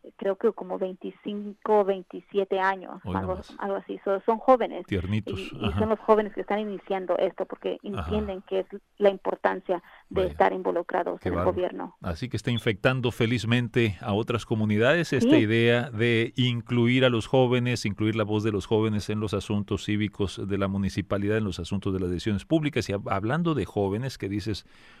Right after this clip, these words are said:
Speaker 2: otros jóvenes, incluso más jóvenes que tú, ¿no?
Speaker 1: Ujú.
Speaker 2: Eh,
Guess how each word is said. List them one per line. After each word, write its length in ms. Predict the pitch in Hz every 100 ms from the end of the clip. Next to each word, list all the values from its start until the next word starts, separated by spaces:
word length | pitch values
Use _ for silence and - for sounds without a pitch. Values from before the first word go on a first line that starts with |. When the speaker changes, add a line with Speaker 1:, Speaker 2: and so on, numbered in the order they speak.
| -
Speaker 2:
otros 320 | 98 113 101
jóvenes, 400 | 110 110 104 -
incluso 320 | 90 110 107
más 160 | 107 101
jóvenes 400 | 107 110 92 -
que 120 | 82
tú, 300 | - 139 85
¿no? 240 | 78 123 - - - - - -
Speaker 1:
Ujú. 100 | 220
Speaker 2:
Eh, 500 | 98 92 90 87